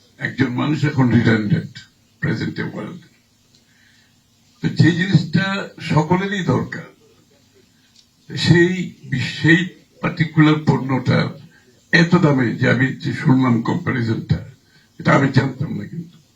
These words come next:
আমি অবাক হচ্ছি যে সেই পণ্যটা আমরা মানুষের হাতে তুলে দিতে পারছি না। অথচ আমরা যে ডিজিটাল বাংলাদেশের বক্তৃতা শুনতে শুনতে হয়রান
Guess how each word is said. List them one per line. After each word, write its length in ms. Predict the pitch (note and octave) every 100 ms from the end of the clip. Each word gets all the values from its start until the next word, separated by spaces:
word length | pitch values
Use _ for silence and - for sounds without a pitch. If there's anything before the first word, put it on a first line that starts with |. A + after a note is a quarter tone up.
| _ _ _ _ _ _ _ _ -
আমি 120 | B2 C3
অবাক 180 | C3 F3 -
হচ্ছি 320 | E3 D#3 B2 A#2 A2+ - _ _ _ _ _
যে 80 | D#3+ -
সেই 200 | - G#3+ A3
পণ্যটা 440 | E3+ E3 E3 D#3+ E3 D3
আমরা 140 | D3 D#3+
মানুষের 340 | C#3 C3+ - D3
হাতে 180 | B2 - -
তুলে 160 | B2 A#2+
দিতে 180 | A2+ - -
পারছি 280 | G#2 - -
না। 80 | - - _ _ _ _ - - - -
অথচ 220 | D#3+ E3 E3
আমরা 140 | D#3+ D#3+ C#3
যে 60 | C#3+ - -
ডিজিটাল 400 | - D#3 E3+ F3+ D3
বাংলাদেশের 520 | C#3+ D3 C#3+ C3 D3+ D3+
বক্তৃতা 360 | A#2+ - - A#2+ -
শুনতে 240 | B2+ B2+ A#2
শুনতে 300 | B2+ B2 A#2 - - _ _ _ _ _ _ -
হয়রান 280 | D#3+ E3+